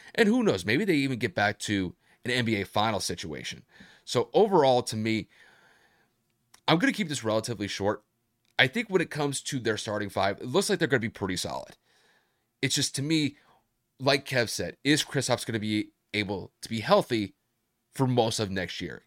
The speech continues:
Coming off of a year where he played sixty-five games, kinda leads me to believe that hopefully that trend continues going into next year. I don't know if he's gonna be able to continue the scoring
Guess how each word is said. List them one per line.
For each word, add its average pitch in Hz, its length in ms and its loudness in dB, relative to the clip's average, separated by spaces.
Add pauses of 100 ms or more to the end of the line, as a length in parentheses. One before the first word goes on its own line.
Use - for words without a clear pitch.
Coming 143 220 -4
off 143 200 0
of 117 80 -8
a 110 40 -6
year 113 200 0
where 101 180 -4
he 104 60 -2
played 104 360 0 (1000)
sixty-five 95 500 0
games, 143 380 0 (920)
kinda 107 200 -2
leads 110 240 -2
me 117 80 -2
to 110 80 -8
believe 123 360 -4
that 113 260 0
hopefully 117 500 -4 (180)
that 113 140 2
trend 107 240 -4
continues 110 380 -6
going 101 280 -4
into 98 220 -8
next 95 260 -2
year. 104 220 -2 (680)
I 156 120 6
don't 233 100 4
know 226 100 8
if 202 80 2
he's 175 200 0
gonna 151 180 0
be 139 160 0
able 135 200 0
to 131 100 -10
continue 117 580 -6
the 98 360 -8
scoring 117 600 0